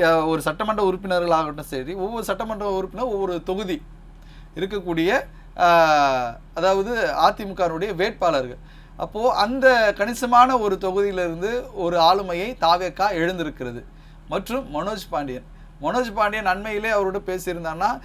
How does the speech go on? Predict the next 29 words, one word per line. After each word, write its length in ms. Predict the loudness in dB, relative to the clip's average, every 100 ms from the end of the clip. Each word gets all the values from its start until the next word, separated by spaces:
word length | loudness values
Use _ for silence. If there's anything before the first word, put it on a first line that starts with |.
| -16 -8
ஏன்னா 200 | 0 4
அதிமுகவிலிருந்து 1000 | 6 4 2 -6 0 2 4 2 0 0
அதிருப்தியாளர்கள் 800 | 0 0 -4 -2 2 2 0 -4
தொடர்ந்து 640 | -4 -4 -4 -4 -2 -4 -8
திமுக 360 | -10 -8 -8 -6
பக்கம், 520 | -6 -6 -4 -4 -6 -12 -20 -4
ஆ, 200 | 0 0
நகரக்கூடிய 600 | 0 0 0 -2 -4 -4
காரியங்களை 460 | -2 -2 -2 -6 -8
நம்ம 260 | -2 0
பார்த்துட்டே 360 | -2 -6 -8 -6
வரோம். 240 | -8 -10 -14 -20 -12
அப்போ 360 | -10 2 6 6
இத்தகையான 680 | 4 0 4 6 6 6 4
ஒரு 120 | 6
ஆளுமை 400 | 8 8 6 0
மிக்க 280 | -6 -4 -2
நபர்கள் 480 | 0 0 -2 -2 -4
திமுகவிடம் 760 | -8 -8 -4 0 0 0 -4
போகும்பொழுது 800 | -4 -4 -6 -8 -6 -2 -2 -2 -8 -18 -16 -6
மீண்டும் 360 | -2 0 -2
திமுகவுக்கு 840 | -4 -10 -4 0 0 -2 -6 -8 -4
வலு 240 | -4 -2
பெறக்கூடியதா 480 | -2 -2 -2 -6 -6
இருக்குது. 260 | -6 -10 -16 -10
ஏன்னா 320 | -4 0 0 -2 -12 -16 4
அதிமுக 640 | 6 6 2 -6 -2 -2
விசஸ் 300 | -2 -8 -8
திமுக, 500 | -8 -8 -4 -2 -2